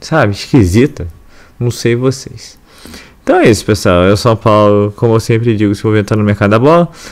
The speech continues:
O Igor Gomes e seu empresário, o São Paulo, tentando resolver a questão pra ele e o Atlético Mineiro. Então, acho que teremos mais saídas. O Léo, a gente tem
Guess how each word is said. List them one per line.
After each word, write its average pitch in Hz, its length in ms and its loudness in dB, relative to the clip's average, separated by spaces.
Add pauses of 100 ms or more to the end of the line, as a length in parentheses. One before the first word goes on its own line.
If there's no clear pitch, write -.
(280)
O - 20 0
Igor 113 320 4
Gomes 110 460 0
e 101 80 0
seu 104 180 -4
empresário, 92 680 0
o 90 60 -2
São 95 200 -4
Paulo, 92 300 -2
tentando 98 380 -2
resolver 92 400 0
a 87 40 0
questão 98 460 -2 (340)
pra 110 160 2
ele 101 320 4
e 90 320 0 (160)
o 98 120 -4
Atlético 92 400 -2
Mineiro. 131 400 0 (1040)
Então, 87 800 0 (1800)
acho 101 360 -2
que 107 80 -6
teremos 95 420 -4
mais 92 220 -2
saídas. 113 680 -4 (560)
O 113 100 2
Léo, 110 260 4
a 107 80 4
gente 107 420 -4
tem 107 320 -2